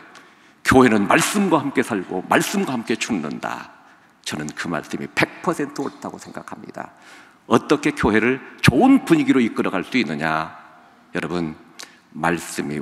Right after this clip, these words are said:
왕성하고 내가 사역자로 어떻게 성도들에게 하나님의 말씀을 전할 수 있겠느냐? 어떻게 기도에 전념하면서 살아있는 하나님의 말씀을 전할 거냐? 그래서 교회가 왕성한 교회가 되면,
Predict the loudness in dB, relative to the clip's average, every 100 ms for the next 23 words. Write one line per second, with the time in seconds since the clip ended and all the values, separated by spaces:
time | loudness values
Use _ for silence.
0 | -6 -8 -8 -10 -8 -8 -12 -14 -16 -20
1 | -20 -20 -20 _ _ _ 0 0 0 0
2 | 0 -2 -4 -6 -4 -6 -8 -8 -2 0
3 | 0 0 -2 -2 0 0 0 -2 -4 -6
4 | -6 -6 -4 -4 -4 -6 -6 -6 -2 -4
5 | -4 -18 -16 -14 -10 -12 -12 -14 -16 -16
6 | -18 -18 -20 _ _ _ -20 -20 0 2
7 | 4 4 4 4 4 6 4 4 4 4
8 | 4 2 -2 0 -2 -2 -10 -6 0 2
9 | 2 0 -2 0 0 2 -2 0 -2 0
10 | -2 -2 -4 -4 -4 -2 -2 -2 -6 -20
11 | -20 -20 _ _ _ _ -6 -6 -6 -6
12 | -4 -4 -4 -6 0 4 4 2 -2 -2
13 | 0 -2 -2 -8 -6 -2 0 -2